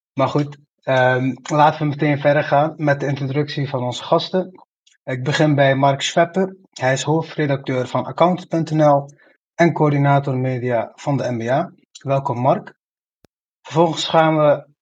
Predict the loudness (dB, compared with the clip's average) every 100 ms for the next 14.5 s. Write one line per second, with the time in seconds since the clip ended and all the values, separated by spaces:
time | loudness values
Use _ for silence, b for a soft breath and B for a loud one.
0 | _ -8 -2 0 0 -2 -6 -4 -2 0
1 | 0 0 0 2 4 4 2 0 2 2
2 | 0 -4 -12 -6 -4 0 2 2 2 -2
3 | 0 2 0 -4 -10 -2 -2 -2 -2 -2
4 | -2 -4 -6 -6 -12 -6 -4 2 2 2
5 | -2 -6 -6 -2 -2 -2 -8 _ _ _
6 | -2 0 2 2 2 -2 -4 2 2 2
7 | 0 -2 -2 -4 _ _ -2 0 0 -2
8 | -4 -6 -6 -4 -4 -4 -6 -8 _ _
9 | _ 0 2 2 0 2 2 4 2 -2
10 | _ _ _ _ _ _ _ _ _ _
11 | _ _ -2 0 2 4 4 4 4 4
12 | 2 4 6 4 -2 -2 0 4 2 4
13 | 2 2 0 -4 -2 0 2 2 0 0
14 | 0 0 -2 -12 -20